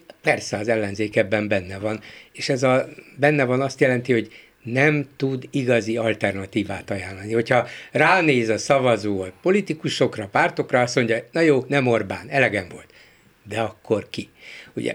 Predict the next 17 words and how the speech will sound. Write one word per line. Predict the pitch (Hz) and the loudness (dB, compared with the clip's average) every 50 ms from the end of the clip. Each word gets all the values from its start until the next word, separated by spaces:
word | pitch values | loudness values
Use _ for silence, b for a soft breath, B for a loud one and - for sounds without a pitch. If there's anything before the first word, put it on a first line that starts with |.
| - - | -2 4
az | - 190 190 160 147 | 6 6 6 6 6
jön | 147 143 131 123 113 | 4 4 4 2 2
be | 107 135 147 160 147 - | 4 4 4 4 4 4
rögtön, | 147 160 156 160 - - 160 160 143 | 4 4 4 4 2 2 2 2 2
hát | 135 127 - | 0 0 -2
a | - | -2
Fidesz | - - 143 120 110 101 - | 0 0 0 0 0 0 0
sugalmazás | - - 147 120 107 120 113 107 104 104 104 101 104 98 98 - - | -2 -2 -2 2 4 4 4 4 2 -2 -4 -4 -6 -6 -6 0 4
ez, | 131 147 147 147 B B B B B | 4 4 4 2 B B B B B
„Hát | 170 - | 0 0
akkor | 190 190 - - 202 196 | 0 2 2 2 2 4
Gyurcsány.” | - 196 175 143 - - - 101 - - - - - _ _ _ B B B B B B B B B B | 4 4 4 4 2 0 -2 -2 -4 -6 -16 -20 -20 _ _ _ B B B B B B B B B B
És | - - | -20 -20
akkor | - _ - 202 196 190 | -20 _ -2 -2 4 6
valamiért | 226 226 226 190 147 120 110 107 110 113 113 - | 6 6 8 6 4 2 2 2 2 2 2 2
azt | 143 147 147 - - | 0 0 0 0 -2
mondja | 127 117 110 104 101 101 104 101 101 101 101 | 0 0 2 2 2 2 2 2 2 0 -2